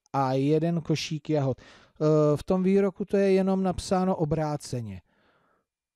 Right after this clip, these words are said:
Takhle. Takže já si myslím, počet košíků se správným ovocem souhlasí,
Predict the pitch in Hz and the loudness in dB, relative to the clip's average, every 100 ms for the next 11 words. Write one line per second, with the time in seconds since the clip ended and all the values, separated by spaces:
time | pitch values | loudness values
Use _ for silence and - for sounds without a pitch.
0 | _ - - 127 98 90 _ _ - - | _ -10 -8 -8 -8 -12 _ _ -20 -20
1 | _ _ - 156 156 151 180 175 165 - | _ _ -12 -6 -4 0 2 2 0 -2
2 | 180 175 - 190 185 - _ _ _ - | -4 -2 -2 -2 -2 -6 _ _ _ 0
3 | 196 - - 220 214 - 196 - - 185 | 0 0 0 0 -2 -2 -4 -2 -6 -8
4 | - 190 185 - 170 - - 175 180 185 | -6 -6 -4 -2 -4 -4 -2 -2 0 -2
5 | 185 165 180 175 165 139 - 160 156 170 | -2 -2 -2 -2 -4 -2 0 2 2 0
6 | - 170 170 165 | -2 -4 -2 -2